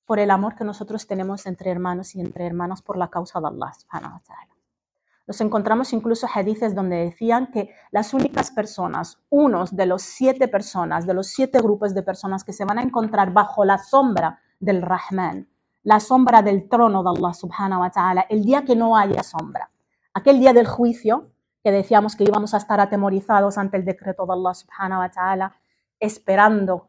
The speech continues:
entre la multitud, temerosos y sudorosos con el sol aquí, y eso simplemente es una cuestión porque el sol se va a ir expandiendo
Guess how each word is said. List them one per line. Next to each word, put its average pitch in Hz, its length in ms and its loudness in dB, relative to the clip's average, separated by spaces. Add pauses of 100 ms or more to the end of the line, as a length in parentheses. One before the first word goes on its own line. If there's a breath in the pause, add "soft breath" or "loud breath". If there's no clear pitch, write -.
(120)
entre 202 260 -2
la 190 100 2
multitud, 185 580 -4
temerosos 185 680 -4
y 180 40 -16
sudorosos 190 540 -6
con 180 180 -8
el 180 120 -6
sol 185 240 0
aquí, 254 320 -2
y 208 80 -8
eso 175 160 -16
simplemente 180 480 -8
es - 100 -16
una 170 140 -10
cuestión 175 340 -10
porque 175 220 -10
el 170 60 -10
sol 180 180 -12
se 190 120 -10
va - 100 -6
a - 20 -4
ir 180 100 -4
expandiendo 196 720 -4